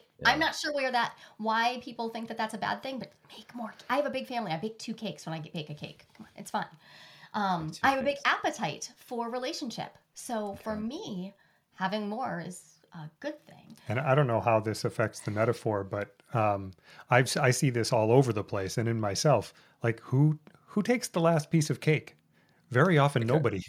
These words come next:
Speaker 2: So
Speaker 3: "Oh, we're
Speaker 2: my,
Speaker 3: running
Speaker 2: no,
Speaker 3: out of cake."
Speaker 2: I
Speaker 1: So
Speaker 2: have
Speaker 1: when
Speaker 2: a,
Speaker 1: you
Speaker 2: I have a belief system that the person to eat the last slice of pizza or the last piece of cake is diplomatic.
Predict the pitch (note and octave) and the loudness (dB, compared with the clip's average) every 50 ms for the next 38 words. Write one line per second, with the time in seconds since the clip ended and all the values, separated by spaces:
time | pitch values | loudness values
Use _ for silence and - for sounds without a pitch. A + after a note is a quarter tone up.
0 | - - - - - - - - - - - F3 G#3+ E3+ C#3+ C3+ C#3 C#3+ D3 D3+ | -16 -20 -20 -20 -20 -20 -20 -20 -4 4 6 8 8 10 10 10 10 8 8 8
1 | D3 C#3+ C#3+ C#3+ - - - F#3+ F#3 - - - _ _ _ _ _ - - - | 10 10 8 8 6 2 -2 -2 -2 -2 -4 -8 _ _ _ _ _ -14 -10 -8
2 | A4 F#4+ - G#2+ A2+ B2 B2 A#2+ A#2 A2 G#2 A2 - A2 A#2 A#2+ A#2+ A2+ A2 A2 | -6 -4 -2 -2 0 2 2 2 2 0 -2 -2 -2 -2 0 0 0 0 0 0
3 | G#2 G2 F#2 E2 - G#2 G2 F#2+ F#2+ F#2 F2 - - _ - - A2 G2+ - - | 0 0 -2 -4 -6 -6 -4 -2 -2 -4 -6 -8 -12 _ -10 -6 -6 -6 -6 -8
4 | E2+ E2+ F2 - - D#2 - - A#2 A#2+ B2+ B2 - C3 A2 G#2 - G2+ G#2+ - | -10 -8 -8 -8 -10 -12 -12 -6 -2 -2 -2 -2 -2 -4 -4 -4 -4 -6 -6 -6
5 | G2 F#2+ F#2 F2 G2 F#2+ - - A2 G2+ F#2+ - F#2+ D#2 - - F#2 F2+ - - | -4 -2 -2 -2 -2 -2 -4 -2 -2 -2 -2 -4 -8 -12 -10 -10 -10 -8 -8 -6
6 | G2+ F#2 F#2 F2+ D#2 F#2 E2+ E2+ E2+ E2+ E2+ - - G#2+ F#2+ - E2 - - F#2 | -6 -4 -4 -6 -6 -6 -4 -4 -4 -4 -4 -6 -8 -10 -10 -10 -10 -6 -6 -6
7 | F2+ - E2+ E2+ D#2+ - G2 E2+ - F2 E2+ E2 D#2 D2+ D2 - - - | -6 -6 -8 -10 -10 -8 -8 -8 -8 -8 -8 -8 -8 -8 -8 -10 -14 -20